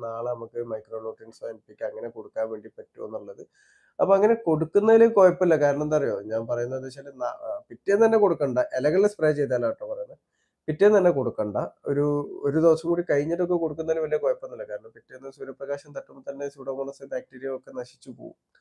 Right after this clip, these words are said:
പക്ഷെ പിറ്റേന്ന് രാവിലെ തന്നെ കൊടുക്കാൻ നിൽക്കണം. കുറച്ച് നേരമെങ്കിലും അതില് ബാക്ടീരിയ നിൽക്കാന്നുണ്ടെങ്കിൽ അങ്ങനെ നിന്നോട്ടെ. അതിന് ശേഷം കൊടുത്താൽ മതി ട്ടോ. അപ്പൊ സുമി ജെയിംസ് സുമിത, പച്ചക്കറികൾക്ക് ക്ലോറിൻ വെള്ളം ഒഴിക്കുന്നതിന് കുഴപ്പമുണ്ടോ?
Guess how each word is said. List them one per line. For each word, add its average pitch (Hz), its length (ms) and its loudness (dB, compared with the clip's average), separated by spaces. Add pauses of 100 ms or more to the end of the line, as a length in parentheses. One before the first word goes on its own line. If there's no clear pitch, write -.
(360)
പക്ഷെ 113 60 -6
പിറ്റേന്ന് 143 280 -2
രാവിലെ 143 360 2
തന്നെ 208 240 0
കൊടുക്കാൻ 131 320 -2
നിൽക്കണം. 104 260 -10
കുറച്ച് 101 260 -16
നേരമെങ്കിലും 131 340 -2
അതില് 151 180 0
ബാക്ടീരിയ 139 420 -4
നിൽക്കാന്നുണ്ടെങ്കിൽ 139 680 -6
അങ്ങനെ 135 220 -6
നിന്നോട്ടെ. 120 360 -10
അതിന് 113 200 -14
ശേഷം 113 320 -16
കൊടുത്താൽ 117 280 -18
മതി 113 200 -20
ട്ടോ. - 160 -18 (500)
അപ്പൊ 120 240 -8 (460)
സുമി 120 560 -8 (280)
ജെയിംസ് 117 380 -8
സുമിത, 110 320 -14 (640)
പച്ചക്കറികൾക്ക് 151 840 -2
ക്ലോറിൻ 131 560 -2
വെള്ളം 127 340 -2
ഒഴിക്കുന്നതിന് 123 640 -8
കുഴപ്പമുണ്ടോ? 110 720 -8